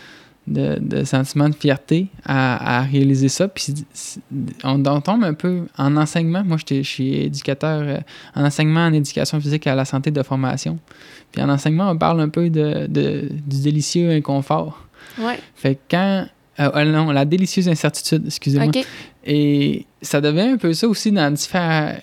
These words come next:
Speaker 1: différentes sphères de la vie. Quand ça devient juste un peu assez challengeant pour que tu sois pas certain de le réussir, puis quand tu le réussis, ben, c'est délicieux.
Speaker 2: Ouais.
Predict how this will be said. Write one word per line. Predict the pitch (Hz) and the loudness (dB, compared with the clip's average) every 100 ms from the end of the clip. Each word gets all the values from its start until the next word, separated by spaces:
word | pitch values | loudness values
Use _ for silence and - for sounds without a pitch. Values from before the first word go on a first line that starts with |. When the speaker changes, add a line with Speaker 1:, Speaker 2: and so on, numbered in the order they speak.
| _ | _
Speaker 1:
différentes | 160 - 180 175 180 160 | -10 -2 0 2 0 -2
sphères | - - 175 175 | -4 0 2 2
de | 156 | 2
la | 147 | 2
vie. | 151 170 190 190 - - - | 2 2 2 0 -4 -20 -4
Quand | 185 196 190 | 0 0 0
ça | 170 156 | 0 0
devient | 151 147 151 156 | 2 2 4 2
juste | 143 180 220 | 2 0 0
un | 196 | 0
peu | 170 196 | 0 0
assez | 175 170 165 | 0 0 -2
challengeant | 170 151 147 147 156 165 180 170 | 0 0 2 0 0 0 -2 -6
pour | - 143 | -6 -8
que | - _ _ - | -8 _ _ -16
tu | - | -10
sois | - 147 143 | -2 -2 0
pas | 202 | -2
certain | 208 180 165 175 | -2 -2 0 0
de | 175 | 2
le | 165 | 0
réussir, | 151 147 143 - 156 165 175 - - - - _ - | 0 0 0 0 -2 -2 -6 -16 -20 -20 -20 _ -2
puis | 143 | 0
quand | 180 196 | 0 0
tu | 170 | 0
le | |
réussis, | 156 151 139 - 180 | 2 2 0 -2 0
ben, | 160 131 143 | 2 0 -2
c'est | - | -2
délicieux. | 135 139 139 - 143 139 - - 143 | 0 0 0 0 -2 -2 -8 -10 -4
Speaker 2:
Ouais. | 226 247 | 0 -2